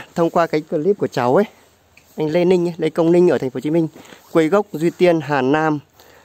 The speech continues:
À, trước đi nhập ngũ và đóng quân tại đèo Khao Chỉa, à, Quảng Hòa, Cao Bằng mình. Đó là người tài trợ một trăm phần trăm khoản tiền để làm nhà cho chú Chiến đó. Dạ.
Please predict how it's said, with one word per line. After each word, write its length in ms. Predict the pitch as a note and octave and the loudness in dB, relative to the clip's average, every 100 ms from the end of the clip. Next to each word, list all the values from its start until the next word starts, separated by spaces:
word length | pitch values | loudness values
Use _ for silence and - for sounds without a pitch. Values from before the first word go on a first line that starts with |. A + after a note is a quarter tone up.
| _ - | _ -6
À, 340 | B2+ B2 B2 | -2 0 -2
trước 340 | - G3+ G3+ - | -2 -2 -2 0
đi 200 | D#3+ D#3 | 2 4
nhập 180 | D3 C#3+ | 2 0
ngũ 440 | C#3 C#3 F#3 G#3+ G3 | 0 0 -2 -6 -8
và 840 | C3 B2 A#2 A2 G#2+ G#2+ G#2+ G#2+ - | -2 0 0 0 -2 -2 -4 -8 -12
đóng 220 | - A2 - | -4 -4 -2
quân 220 | D#3 D3+ | -4 -2
tại 200 | C#3+ B2+ | -4 -4
đèo 220 | C3 A#2 | -2 -2
Khao 220 | - D3+ | -4 -8
Chỉa, 300 | C#3 - A2 F2 E2+ - - _ - - - | -8 -4 -4 -4 -12 -20 -20 _ -20 -20 -14
à, 140 | - G2+ | -10 -6
Quảng 200 | A2 F#2+ | -6 -4
Hòa, 220 | B2 A2+ | -4 -4
Cao 160 | B2+ C3 | -4 -4
Bằng 260 | B2 A2 | -4 -4
mình. 120 | A2+ G2 _ _ _ _ _ _ - | -8 -10 _ _ _ _ _ _ -10
Đó 140 | G2+ | -6
là 140 | A#2+ | -4
người 220 | A2+ A#2 A2 | -2 -2 -2
tài 200 | A#2 G#2 | -4 -6
trợ 140 | C3 | -8
một 100 | A2+ | -8
trăm 180 | C3+ B2 | -8 -8
phần 140 | A#2+ | -10
trăm 180 | - B2 | -10 -10
khoản 220 | - F#2 | -10 -10
tiền 320 | - A2+ G2 F2+ _ _ - | -4 -2 -2 -8 _ _ -12
để 80 | G2+ | -8
làm 220 | G#2 G#2 | -6 -4
nhà 180 | G#2+ G2 | -4 -6
cho 180 | A#2 G#2+ | -8 -10
chú 520 | - G2 F#2+ G#2 A#2+ A#2+ | -10 -10 -8 -10 -12 -8
Chiến 240 | A#2 G#2+ | -6 -6
đó. 120 | D3+ E3+ _ _ _ _ - _ _ _ _ - - | -8 -12 _ _ _ _ -20 _ _ _ _ -20 -18
Dạ. 220 | G#2+ G#2 | -10 -10